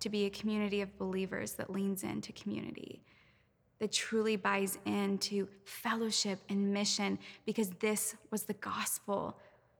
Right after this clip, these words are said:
This is what Jesus came, so that we would be united as one family. And so, Lord, be with us this week. Give us courage to do the things that scare us.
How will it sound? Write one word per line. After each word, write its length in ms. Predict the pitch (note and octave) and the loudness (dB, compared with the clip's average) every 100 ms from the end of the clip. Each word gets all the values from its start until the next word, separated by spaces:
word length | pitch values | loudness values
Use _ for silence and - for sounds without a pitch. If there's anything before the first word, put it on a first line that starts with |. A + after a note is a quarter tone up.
| _ _ _ | _ _ _
This 300 | G#3 A3 G#3+ | 0 2 4
is 120 | A3+ | 2
what 120 | A3+ G#3 | 2 2
Jesus 420 | G#3+ G3+ G#3 - | 2 2 0 -2
came, 520 | - - A3 G#3 G3+ | -4 -4 0 2 2
so 140 | G#3 G#3+ | 0 0
that 80 | |
we 120 | G3+ G#3 | 2 4
would 180 | G#3+ | 2
be 80 | G#3+ | 2
united 920 | G3+ G#3 G#3 G3 G3 A3 A3 G#3 G3+ - | 2 6 6 6 4 4 4 2 0 -2
as 160 | G#3 G3 | -2 -2
one 340 | G3+ G#3 G#3 | 2 4 4
family. 760 | - - G#3 G#3 - - - - - - _ _ _ _ - | 0 -2 0 0 -2 -4 -8 -12 -20 -20 _ _ _ _ -4
And 120 | G#3 | -2
so, 80 | G#3+ | 2
Lord, 240 | G#3+ G3+ | 2 4
be 140 | A#3 B3+ | 4 4
with 120 | B3 | 4
us 200 | A3 - | 2 -2
this 260 | G#3 - | -4 -4
week. 220 | - - - | -6 -6 -2
Give 140 | A3 | 0
us 120 | A3 | 0
courage 460 | - - A#3 A#3+ - | -2 2 4 4 0
to 80 | G3+ | -2
do 180 | G#3+ | 2
the 80 | G3+ | 2
things 300 | G3 G3 G3 | 0 0 0
that 180 | F#3+ G3 | -2 -2
scare 380 | - - A3 - | -2 -2 -4 -2
us. 420 | - A#3 - - | -4 -6 -10 -12